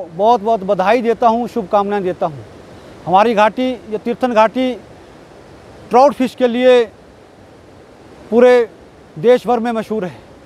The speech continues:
उस नाते यहाँ पर बहुत सारे फार्मर हैं और यहाँ पर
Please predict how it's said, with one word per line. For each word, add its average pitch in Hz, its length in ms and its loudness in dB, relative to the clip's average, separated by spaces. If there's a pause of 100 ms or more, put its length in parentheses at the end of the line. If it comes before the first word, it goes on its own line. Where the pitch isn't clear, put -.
(400)
उस 262 120 -2
नाते 262 420 4 (920)
यहाँ 240 180 -2
पर 247 180 2
बहुत 240 240 4
सारे 247 180 0
फार्मर 233 380 -2
हैं 160 280 -10 (440)
और 240 200 4 (300)
यहाँ 220 200 -4
पर 233 160 0